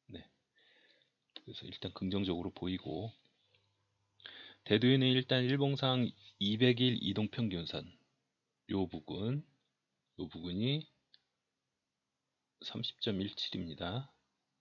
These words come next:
그리고 칠십이 점 사 프로 지점 삼십 점 이팔.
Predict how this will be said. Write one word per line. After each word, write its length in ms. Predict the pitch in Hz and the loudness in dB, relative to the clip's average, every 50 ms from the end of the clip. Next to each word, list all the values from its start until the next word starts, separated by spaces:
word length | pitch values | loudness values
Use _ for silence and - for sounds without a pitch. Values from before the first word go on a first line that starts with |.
| _ _ _ | _ _ _
그리고 580 | - - - - 76 - 98 120 147 160 165 170 - - | -14 -10 -6 -4 -4 0 2 2 2 2 0 -2 -4 -6
칠십이 340 | - 156 147 - - 110 | -4 -4 -4 -4 -4 -6
점 160 | - - 95 90 | -6 -6 -6 -4
사 120 | - 73 | -4 -6
프로 240 | 73 - - 85 85 | -6 -6 -8 -8 -6
지점 440 | - - - - - 110 135 147 143 _ _ _ _ _ _ _ _ _ _ _ _ _ _ _ _ _ _ _ _ _ _ _ _ _ _ _ _ _ _ _ _ _ _ _ _ _ _ _ _ _ - | -6 -6 -4 -2 -2 0 0 -2 -4 _ _ _ _ _ _ _ _ _ _ _ _ _ _ _ _ _ _ _ _ _ _ _ _ _ _ _ _ _ _ _ _ _ _ _ _ _ _ _ _ _ -18
삼십 400 | - - - 123 120 - - - | -12 -8 -4 -4 -2 -4 -4 -2
점 200 | - 131 123 123 | -2 -2 -2 -2
이팔. 560 | - - - - _ - - - 73 - - | -2 -4 -6 -10 _ -10 -8 -8 -8 -8 -12